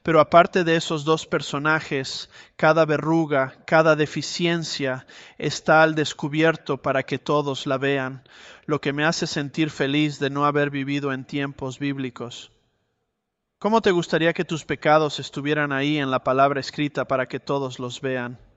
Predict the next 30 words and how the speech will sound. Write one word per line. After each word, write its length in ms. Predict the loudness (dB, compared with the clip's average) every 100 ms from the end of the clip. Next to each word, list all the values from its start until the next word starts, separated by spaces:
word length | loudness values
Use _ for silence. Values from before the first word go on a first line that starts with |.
| _ _ _ _ _ _ _ _ _ -8
Pero 140 | -2
la 100 | 0
Biblia 360 | 2 0 0 0
es 100 | -2
simplemente 680 | -6 -10 -8 -8 -8 -8 -10
un 120 | -4
libro 320 | -4 -2 -4
increíble 680 | -6 -6 -4 -2 -2 -2 -6
sobre 340 | -6 -4 -2
este 200 | -4 -6
tema 360 | -8 -8 -6 -4
de 80 | -4
la 120 | -2
gracia. 540 | 0 0 -2 -8 -12 -14 -20 -20 _
Es 160 | -10 -6
el 100 | -4
único 300 | -4 -4 -2
libro 340 | 0 -2 -4
que 140 | -6 -6
puedo 360 | -2 -2 -4
pensar 720 | -6 -8 -8 0 2 2 0 -16 -20 _ -10
que 140 | -8
siquiera 560 | -8 -10 -2 0 2 -2
insinúa 640 | -4 -8 -8 -6 -2 -2
y 80 | -4
se 160 | -8
mueve 360 | -8 -4 -2 -2
en 100 | -6
esta 260 | -8 -6 -6
dirección, 640 | -6 -8 -8 -6 -4 -6